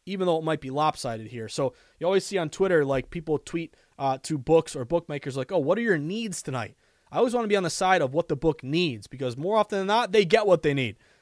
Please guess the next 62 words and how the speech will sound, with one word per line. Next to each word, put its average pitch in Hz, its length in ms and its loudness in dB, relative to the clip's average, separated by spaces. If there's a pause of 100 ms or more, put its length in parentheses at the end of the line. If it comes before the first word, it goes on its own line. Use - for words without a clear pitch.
Uh, 139 200 0
what 175 160 2
is 220 140 4
it 214 140 6
with 170 180 -2
the, 175 160 0
uh, 156 220 4
what 202 160 -2
is 185 60 -6
it, 185 80 0
the 165 40 -4
Rolling 175 240 4
Stones? 147 320 -2
You 135 80 -12
can't 226 220 0
always 214 180 6
get 220 160 2
what 208 100 6
you 196 80 6
want, 214 220 6
but 190 100 -2
if 165 120 -6
you 170 60 -6
try 208 240 6
sometimes, 214 500 2
you 185 60 -4
might 196 180 2
find 208 340 2 (240)
you 156 80 -10
get 190 160 0
what 185 160 0
you 175 60 -4
need. 175 280 -2
That 170 140 -4
should - 140 -8
be 180 140 2
a, 160 180 6
uh, 143 200 4 (300)
you 151 80 -12
know, 143 140 -2
a, 135 500 -8
a, 165 60 -8
a 139 40 -8
pretty 190 220 -2
good, 165 260 -2
you 139 80 -4
know, 135 120 -4
slogan 175 460 2
there 143 160 -2
for 143 120 -10
the 127 60 -4
sports 160 340 0
book. 113 280 -10
But, 127 200 0 (340)
uh, 143 200 -2 (100)
anyway, 180 500 4 (140)
I 175 60 2
think 226 80 2
it's - 100 -6
a 170 60 0
really 175 180 4
good 156 160 -2